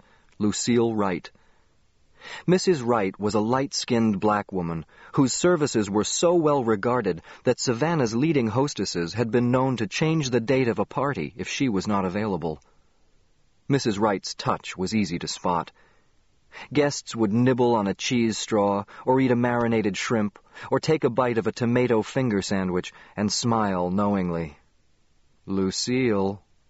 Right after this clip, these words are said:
they would say, and nothing more needed to be said.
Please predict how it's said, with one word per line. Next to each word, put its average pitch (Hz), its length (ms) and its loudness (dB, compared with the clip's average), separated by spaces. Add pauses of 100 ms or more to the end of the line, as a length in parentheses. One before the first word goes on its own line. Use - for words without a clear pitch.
(100)
they 92 180 -2
would 82 180 -6
say, 85 360 -4 (500)
and 110 240 0
nothing 107 300 0
more 101 220 2
needed 95 460 -2
to 87 100 -6
be 82 120 -6
said. 80 440 -6